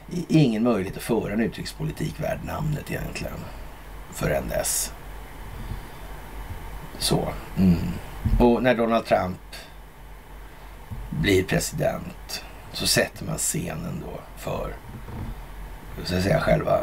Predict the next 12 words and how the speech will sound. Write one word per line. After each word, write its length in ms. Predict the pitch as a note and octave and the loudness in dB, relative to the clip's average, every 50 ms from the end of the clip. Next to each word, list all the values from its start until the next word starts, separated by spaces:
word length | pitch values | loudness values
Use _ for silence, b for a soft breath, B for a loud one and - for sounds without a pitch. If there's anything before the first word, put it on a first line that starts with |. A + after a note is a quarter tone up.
| - - - - - D#2+ F2+ | 0 -4 -8 -8 -8 -8 -6
slutfasen 1300 | F2+ - - - - - A2+ G#2+ F#2+ E2+ - - - - - - G2 G2 - - - - - D3 D3 - - - | -2 -2 0 0 2 4 6 6 4 4 0 -4 -6 -4 0 0 2 2 2 0 -2 0 0 0 -2 -2 -2 -4
då 80 | - - | -4 -4
i 120 | - - | -4 -2
det 80 | - - | -2 0
här. 340 | D#3 - - - - - - - - - - - - - - - - B B B B B B B | 0 2 2 2 0 0 -2 -4 -8 -12 -12 -8 -4 -4 -4 -4 -6 B B B B B B B
Det 120 | - D#3 - | 0 0 2
som 100 | - - | 0 0
ska 120 | - D#3+ | -2 -2
ske 400 | - - - - - - - - - - - | -2 2 4 4 4 6 4 2 -2 -4 -2
efter 400 | - F#2+ - B2 - - - D#2 | 0 0 2 0 -2 -2 0 0
valet 1040 | D#2+ D#2 D#2 E2+ E2+ E2+ F2 - - E2+ D#2 - - - - - - - - - - - - - - - B B B B B B - | 0 0 2 4 4 4 4 4 2 2 2 0 -2 -2 -4 -8 -10 -10 -10 -10 -12 -14 -14 -14 -14 -14 B B B B B B 0
tjugotjugo, 1160 | - - - B2 G#2 F2+ F2+ - D#3 - - - - D#3 D3 - - - - - - - - | 4 6 6 6 6 4 0 -4 -4 -2 -2 0 0 -2 -2 -4 -4 -8 -8 -8 -6 -8 -8